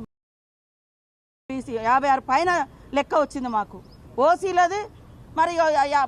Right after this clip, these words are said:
పదిహేను శాతం వచ్చింది. ఈడ ఎవరికి పెంచినాం మేము? ఇది ప్రజలు కూడా అర్థం చేసుకోవాలి. ఒక మంచి ప్రయత్నం జరుగుతుంది దేశంలో. after independence, first నైన్టీన్ థర్టీ వన్లో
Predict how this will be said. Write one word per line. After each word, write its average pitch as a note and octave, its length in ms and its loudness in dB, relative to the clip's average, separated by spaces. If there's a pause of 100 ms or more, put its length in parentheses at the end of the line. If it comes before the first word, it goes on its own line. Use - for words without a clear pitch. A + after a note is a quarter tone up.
పదిహేను D#4+ 460 -2 (260)
శాతం C#4+ 400 0
వచ్చింది. G#3 400 -8 (120)
ఈడ D4 120 -2
ఎవరికి D4+ 460 2
పెంచినాం D#4 440 -4
మేము? C4+ 240 -6 (520)
ఇది C4+ 100 -4
ప్రజలు C#4 420 0
కూడా F#4+ 160 2
అర్థం F4+ 320 0
చేసుకోవాలి. E4 440 0
ఒక C4+ 200 -2
మంచి C#4 380 -4
ప్రయత్నం D#4 500 -4
జరుగుతుంది D#4 600 -4
దేశంలో. D4+ 840 2 (180)
after C#4 360 -2
independence, D4 580 -2 (1040)
first E4 380 0
నైన్టీన్ D#4 420 -2
థర్టీ E4 400 -2
వన్లో D#4 540 2